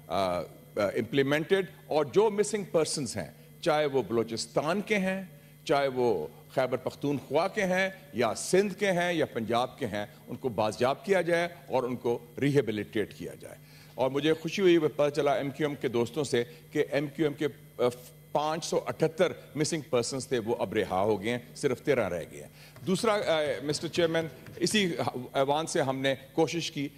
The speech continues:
कंसेंसस किया जाए, और आपको पता है कि सीपैक की पार्लियामेंट्री कमेटी का मैं चेयरमैन था, उसमें हमने सूबों को, वफाक को जोड़ा और आगे ले, उसमें आपका भी बड़ा कलीदी किरदार है, you played a big role, both inside and outside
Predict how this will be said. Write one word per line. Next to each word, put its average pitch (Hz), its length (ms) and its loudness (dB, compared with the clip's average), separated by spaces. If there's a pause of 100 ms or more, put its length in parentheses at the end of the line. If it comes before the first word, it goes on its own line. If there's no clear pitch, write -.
(200)
कंसेंसस 156 520 0
किया 110 240 0
जाए, 82 220 -8 (200)
और 139 100 2
आपको 135 220 -4
पता 147 220 0
है 151 60 2
कि 147 80 -2
सीपैक 151 400 0
की 151 120 -4
पार्लियामेंट्री 127 560 -2
कमेटी 123 340 -4
का 117 100 -2
मैं 101 100 -4
चेयरमैन 143 360 -2
था, - 480 -4
उसमें 151 300 -4
हमने 117 380 -2 (260)
सूबों 165 480 4
को, 156 280 2
वफाक 131 400 -2
को 156 80 -2
जोड़ा 131 360 4
और - 340 -6
आगे 117 200 2
ले, 120 140 2
उसमें 139 300 -4
आपका 147 340 0
भी 160 120 2
बड़ा 143 160 2
कलीदी 135 300 -2
किरदार 113 420 2
है, 117 120 0
you 117 120 -2
played 107 240 2
a 104 60 2
big 131 200 4
role, 123 160 6 (380)
both 139 240 2
inside 147 400 2
and 131 120 2
outside 120 340 0